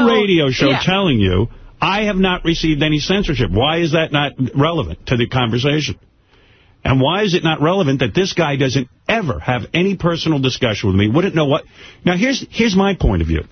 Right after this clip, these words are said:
Speaker 2: When a guy says, "My motivations are only money, purely financial,"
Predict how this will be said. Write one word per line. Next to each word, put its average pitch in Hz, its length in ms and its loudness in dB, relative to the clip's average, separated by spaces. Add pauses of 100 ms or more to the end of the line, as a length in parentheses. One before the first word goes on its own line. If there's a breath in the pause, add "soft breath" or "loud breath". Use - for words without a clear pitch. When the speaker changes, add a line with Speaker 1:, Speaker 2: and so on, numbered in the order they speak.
(360)
Speaker 2:
When 160 140 2
a 175 60 0
guy 240 280 0
says, 190 280 0
"My 170 400 2
motivations 156 800 2
are 104 260 -2
only 147 320 2
money, 120 400 0
purely 147 300 0
financial," 107 680 0